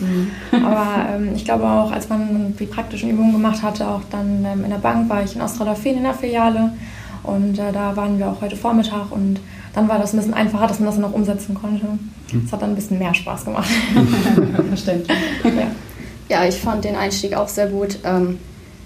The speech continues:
Speaker 4: es war zwar anstrengend, aber es war ziem-, also ich fand's ziemlich gut, dass man erstmal so einen Einstieg bekommen hat und so eine Schu-, also eine Schulung bekommen hat, ähm, um mit dem Programm ein bisschen zurechtzukommen.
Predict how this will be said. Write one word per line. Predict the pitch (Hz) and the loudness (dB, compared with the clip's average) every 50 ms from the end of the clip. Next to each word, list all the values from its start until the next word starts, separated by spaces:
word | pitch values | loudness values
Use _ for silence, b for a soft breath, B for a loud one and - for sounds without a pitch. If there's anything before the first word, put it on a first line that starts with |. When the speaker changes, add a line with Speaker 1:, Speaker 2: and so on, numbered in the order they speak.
| B B - - - - - - - - | B B -20 -20 -20 -20 -20 -16 -10 -6
Speaker 4:
es | - 190 - | -4 0 4
war | 196 196 214 | 4 4 4
zwar | - - 185 170 | 4 2 2 4
anstrengend, | 196 214 226 - - 226 208 202 190 | 4 2 2 0 0 0 0 2 2
aber | - 180 180 180 180 170 180 185 | 2 2 2 2 2 0 0 -2
es | 185 - - 175 | -4 -6 -4 -4
war | 165 170 170 165 165 165 | -2 -2 0 -2 -2 -4
ziem-, | - - 185 180 175 170 170 - | -2 0 2 2 2 2 0 0
also | - 160 160 160 160 | -2 -2 0 0 0
ich | - 185 - | -2 -2 0
fand's | - 185 180 180 - | 2 2 2 2 2
ziemlich | - 185 180 180 - - | 2 2 2 2 0 -2
gut, | 190 185 185 | 0 0 0
dass | 170 170 175 | 0 0 0
man | 165 156 - | 0 0 0
erstmal | 170 - - 160 156 | -2 -2 -2 -2 -2
so | - | -2
einen | 156 156 | -2 -2
Einstieg | - 160 170 165 - - 165 165 | 0 0 0 0 -2 -6 -6 -4
bekommen | - 165 - 190 180 180 180 185 | -4 -4 0 2 2 2 2 2
hat | 165 165 - - - | 0 0 -2 -4 -2
und | 180 175 170 | -2 -2 0
so | 170 165 | 2 2
eine | 165 165 | 0 0
Schu-, | - - - 190 190 - | 0 -4 -4 -6 -4 -2
also | 175 170 170 170 | -2 0 2 4
eine | 175 175 | 4 2
Schulung | 170 - - 196 190 190 180 175 | 2 0 0 2 4 4 4 2
bekommen | 185 - 208 190 196 196 | 2 -2 0 0 0 0
hat, | 190 185 190 - - - | 0 0 -2 -2 -2 -2
ähm, | 175 180 175 175 175 175 180 - - - - - | -2 0 0 0 0 -2 -4 -8 -14 -16 -8 -2
um | 170 175 | 0 0
mit | 175 175 170 | 0 2 0
dem | 165 175 - | -2 -2 -2
Programm | - 156 - - 185 208 | -4 -6 -2 -2 0 0
ein | 214 208 | 0 -2
bisschen | 202 196 - 190 196 190 190 190 190 - | -2 -2 0 0 2 2 2 0 -2 -4
zurechtzukommen. | - - 190 202 202 202 202 180 175 190 - 208 202 202 208 220 B | -4 -2 0 0 0 0 0 -2 -2 0 2 2 2 2 2 -2 B